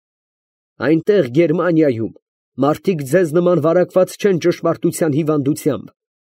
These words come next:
Նրանք շատ են գնահատում կյանքը և խոհեմաբար տեսնում են միայն այն,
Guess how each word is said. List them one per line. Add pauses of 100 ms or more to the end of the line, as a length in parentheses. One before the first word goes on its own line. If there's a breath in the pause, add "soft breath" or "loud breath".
(880)
Նրանք
շատ
են
գնահատում
կյանքը (720)
և
խոհեմաբար
տեսնում
են
միայն
այն,